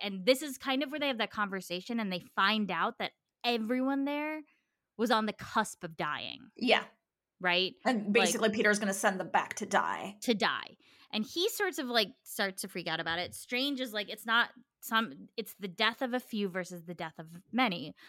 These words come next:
Speaker 1: Like, I don't think Strange is wrong in his
Speaker 2: No,
Speaker 1: approach.
Speaker 2: I,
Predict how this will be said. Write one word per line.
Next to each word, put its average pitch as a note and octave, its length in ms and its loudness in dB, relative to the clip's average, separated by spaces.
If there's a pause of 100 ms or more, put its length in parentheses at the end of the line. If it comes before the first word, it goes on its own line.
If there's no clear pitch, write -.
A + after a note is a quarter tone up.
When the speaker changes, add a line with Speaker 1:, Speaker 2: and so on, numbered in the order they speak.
(120)
Speaker 1:
Like, G#3+ 120 2
I B3 100 6
don't C#4 140 6
think C#4+ 140 0
Strange G#3+ 340 -4
is F3 140 -4
wrong E3+ 300 2
in F3+ 100 -6
his E3+ 280 -10 (560)
Speaker 2:
No, A#3+ 520 8
Speaker 1:
approach. - 40 2
Speaker 2:
I, A3 300 6